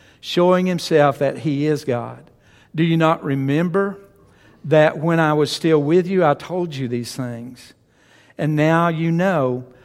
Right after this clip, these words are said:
what is restraining, that he may be revealed in his own time. For the mystery of lawlessness is already at work.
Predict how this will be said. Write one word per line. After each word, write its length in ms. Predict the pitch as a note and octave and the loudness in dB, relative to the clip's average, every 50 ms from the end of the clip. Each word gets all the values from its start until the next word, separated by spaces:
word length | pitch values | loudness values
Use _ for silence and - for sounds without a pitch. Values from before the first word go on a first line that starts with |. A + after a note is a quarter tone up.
| _ _ _ | _ _ _
what 220 | - E3 D#3+ D#3+ D3+ | 4 6 6 6 6
is 200 | D3+ C#3+ B2 C3+ | 2 0 -2 -2
restraining, 1000 | C3+ C3+ C3+ - - - - F3 F3+ F#3+ G3 G3 F#3 D#3 C#3 C3 B2+ B2 B2 B2+ _ _ _ _ _ _ | -2 -2 -2 -4 -6 -6 -4 -4 -2 0 0 0 0 -2 -2 -2 -4 -6 -10 -14 _ _ _ _ _ _
that 200 | - D3 D3 C#3+ | 0 2 2 2
he 180 | D3 E3 F3 E3+ | 2 0 0 0
may 280 | D#3 D#3+ E3 F#3 G3 F#3+ | 0 0 0 0 0 0
be 180 | D#3+ D#3+ D#3 D3 | 0 0 0 0
revealed 560 | C#3+ C#3 C3+ B2 C#3+ D#3+ F3+ F3+ E3+ D3+ D3 | 0 -2 -2 0 0 2 4 4 4 2 0
in 80 | C#3+ | 0
his 160 | D3 D3+ C3 D3 | 0 -2 -2 -2
own 240 | D3 D3 D3 C#3+ | -4 -2 -4 -6
time. 580 | C#3 D3+ F#3+ G3 F#3+ F3 C#3 A#2 G#2 A2+ - - _ _ _ _ _ _ _ _ _ _ _ | -6 -6 -6 -6 -6 -6 -8 -8 -10 -14 -18 -20 _ _ _ _ _ _ _ _ _ _ _
For 300 | _ - - F3 E3+ E3+ | _ -2 2 4 4 6
the 120 | D#3 D3+ C#3+ | 6 4 4
mystery 520 | D3+ D#3+ F#3 A3+ A3 - - - F3+ E3 | 2 2 0 -2 -2 -4 -4 -2 0 2
of 120 | D#3+ C#3+ | 2 2
lawlessness 680 | C3+ D3+ E3 F#3+ G#3 G3+ G3 F#3+ - - E3 D3+ C#3 - | 2 4 4 4 4 4 2 0 -4 -4 -6 -6 -6 -6
is 100 | C#3+ C3+ | -2 0
already 380 | D3 C#3+ C#3+ D3 D3 D3+ E3+ F3+ | 0 2 2 2 2 2 0 -2
at 100 | - G3+ | -2 -2
work. 440 | E3 E3 D#3+ D#3 D3 D3 D3 - | 0 2 2 2 2 0 -2 -6